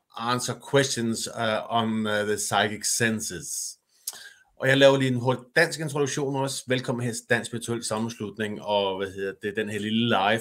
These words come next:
på, på en times tid, hvor vi har inviteret Tim Abbott fra England med, som, øh, til at, at fortælle lidt om de psykiske, de klaviante sanser, og, hvad hedder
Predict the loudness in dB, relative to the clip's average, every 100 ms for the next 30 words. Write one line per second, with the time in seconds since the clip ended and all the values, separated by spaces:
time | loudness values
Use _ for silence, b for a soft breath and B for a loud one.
0 | -2 -8 -6 -8 -8 -8 -8 -6 0 0
1 | -2 B B B 0 0 0 -4 -4 -2
2 | -2 0 -2 -2 -2 0 0 0 -2 -2
3 | -2 -2 -4 -6 0 0 0 -4 -6 -4
4 | -4 -6 -6 -2 0 0 -2 -4 -2 -2
5 | -6 -10 -12 -4 0 2 2 0 -4 -8
6 | -8 -4 -4 -4 -8 -12 -14 -6 0 0
7 | 0 -4 -2 0 0 -2 -6 -8 B B
8 | B B B B _ -2 2 2 0 -2
9 | -2